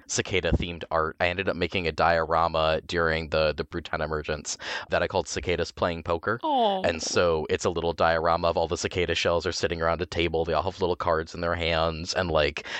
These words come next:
Speaker 1: it's, you know, it's a super weird thing, but, like, it's just, there's such a mystery about them, and they are such odd <laughs> animals that looking at it, I'm like, you can't help but be inspired. You can't help but wanna do something.
Speaker 2: I did look up cicada armor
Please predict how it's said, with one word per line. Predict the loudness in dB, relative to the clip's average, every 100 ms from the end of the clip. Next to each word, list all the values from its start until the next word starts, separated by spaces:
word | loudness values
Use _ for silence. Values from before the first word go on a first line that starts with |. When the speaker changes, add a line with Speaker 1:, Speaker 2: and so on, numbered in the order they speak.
| 2
Speaker 1:
it's, | 2 2
you | 0
know, | 0 2
it's | 2 2
a |
super | 2 2 2
weird | 2 2 2
thing, | 0 0 -2
but, | 0
like, | 0 -2 0
it's | 0 0
just, | 2 0 0 0
there's | 2 2
such | 0 0 2
a | 2 -2 -12
mystery | -6 0 0 0 0 2
about | 4 4
them, | 2
and | 0
they | 2
are | 2
such | 2 -2 2
odd | 4 4 2
<laughs> | 0
animals | 0 -2 0 0 0 -8 -12 -2
that | 2 2 0 -2 -2
looking | 0 0 4
at | 4 4
it, | 2
I'm | 0
like, | -2
you | -2
can't | 0 2
help | 0 0
but | -6 -4
be | -2
inspired. | -2 -2 0 0 -2 -4
You |
can't | -2 -2
help | 0 0
but | 0
wanna | 0 0 0
do | -6 -6
something. | -2 -2 -2 -6 -8 -10 -18 _ _ 2
Speaker 2:
I | 2
did | 4 4 4 0 -10 -6
look | -2 -2 2
up | 2 2 -4 -20 _ _ _
cicada | -12 -8 -6 -2 0 2
armor | 2 0 -2 -4 -8